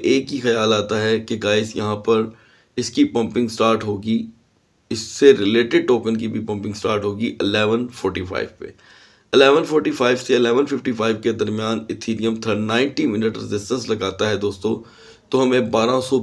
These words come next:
बीस का, बारह सौ चालीस का हाई देखने को मिल सकता है, लेकिन टेम्परेरी, बिल्कुल टेम्परेरी। और अभी की मार्केट में आप बीटीसी और Ethereum के प्राइस को, अ, कहीं पे भी देख लें,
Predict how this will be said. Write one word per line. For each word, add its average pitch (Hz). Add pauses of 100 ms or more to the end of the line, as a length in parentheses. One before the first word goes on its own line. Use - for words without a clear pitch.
(120)
बीस 131
का, 135
बारह 107
सौ 110
चालीस 110
का -
हाई 104
देखने 98
को 104
मिल 104
सकता 113
है, 113
लेकिन 120
टेम्परेरी, 98 (880)
बिल्कुल 180
टेम्परेरी। 113 (600)
और 131 (340)
अभी 175 (140)
की 143
मार्केट 104
में - (140)
आप 135 (500)
बीटीसी 139
और 135
Ethereum 110
के 107
प्राइस 101
को, 107
अ, - (220)
कहीं 156
पे 175
भी 127
देख 95
लें, 104